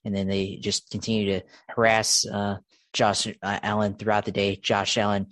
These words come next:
sacking Josh Allen, Josh Allen intercepting Josh Allen, Josh Allen fumble recovery on Josh Allen.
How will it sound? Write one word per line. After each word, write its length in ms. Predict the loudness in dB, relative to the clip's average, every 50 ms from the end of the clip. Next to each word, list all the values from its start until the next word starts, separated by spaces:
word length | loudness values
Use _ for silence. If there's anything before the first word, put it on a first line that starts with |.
| -12 -10 -2
sacking 440 | 0 2 4 4 2 2 0 0 0
Josh 340 | 2 2 2 2 2 0 0
Allen, 380 | 2 4 4 2 2 0 -4 _ _ _ -4
Josh 300 | 0 0 2 2 2 0
Allen 300 | 0 2 0 0 -2 -2
intercepting 600 | -2 -4 -2 0 2 2 2 2 2 2 0 0 2
Josh 340 | 2 2 0 0 0 0
Allen, 340 | 2 2 2 2 0 -2 -6 -6
Josh 300 | -2 0 0 0 0 0
Allen 280 | 0 0 0 0 -2 -4 -4 -2
fumble 260 | 0 0 2 2 0
recovery 520 | 0 -2 -2 0 0 0 0 0 0 0
on 240 | 0 -2 -4 -6 -6
Josh 320 | -2 -2 0 0 0 0
Allen. 320 | 0 0 0 -2 -4 -6